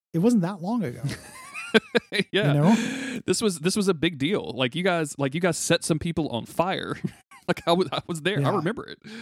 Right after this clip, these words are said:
Speaker 2: Um,
Speaker 1: Uh, what there, there's,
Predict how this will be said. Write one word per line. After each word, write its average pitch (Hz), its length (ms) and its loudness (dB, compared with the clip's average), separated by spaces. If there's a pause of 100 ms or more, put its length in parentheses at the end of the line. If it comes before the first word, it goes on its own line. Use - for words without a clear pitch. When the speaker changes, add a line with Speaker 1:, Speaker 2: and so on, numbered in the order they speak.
(520)
Speaker 2:
Um, 110 580 -2 (460)
Speaker 1:
Uh, 165 320 2 (1000)
what 190 260 4
there, 185 160 8
there's, 175 240 6